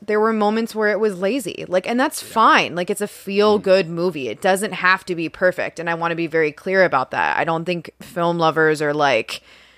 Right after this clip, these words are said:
Speaker 1: you know, we're not trying to be assholes about this movie. It was a good movie. I really fucking <laughs> enjoyed watching it.
Speaker 2: Mm.
Speaker 1: But when you're talking about the Oscars, and this is what we were talking about before with what frustrates me and Gabe about this awards show sometimes, is you are looking for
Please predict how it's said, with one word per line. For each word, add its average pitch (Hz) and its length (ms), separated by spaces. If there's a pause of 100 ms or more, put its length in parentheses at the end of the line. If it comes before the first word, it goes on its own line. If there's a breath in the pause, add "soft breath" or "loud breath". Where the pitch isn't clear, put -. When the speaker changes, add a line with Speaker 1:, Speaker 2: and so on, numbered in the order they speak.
(580 soft breath)
Speaker 1:
you 190 80
know, 156 80
we're 170 100
not 190 160
trying 196 220
to 185 80
be 156 300 (100)
assholes 151 520
about 139 200
this 139 160
movie. 160 220
It - 20
was 139 100
a 156 60
good 180 240
movie. 160 280
I 127 60
really 165 460
fucking 190 380
<laughs> 285 40
enjoyed 196 380
watching 165 400
it. 139 180 (460 loud breath)
Speaker 2:
Mm. 95 160
Speaker 1:
But 208 120
when 214 200
you're 214 120
talking 254 460
about 202 240
the 208 120
Oscars, 196 420
and 170 80
this 165 120
is 170 80
what 165 140
we 170 80
were 175 80
talking 170 300
about 170 160
before 180 280
with 175 160
what 143 180
frustrates 156 460
me 156 120
and 147 100
Gabe 147 180
about 135 300
this 147 160
awards 165 340
show 170 160
sometimes, 147 600
is 151 260 (440 loud breath)
you 202 220
are 196 240
looking 208 420
for 180 220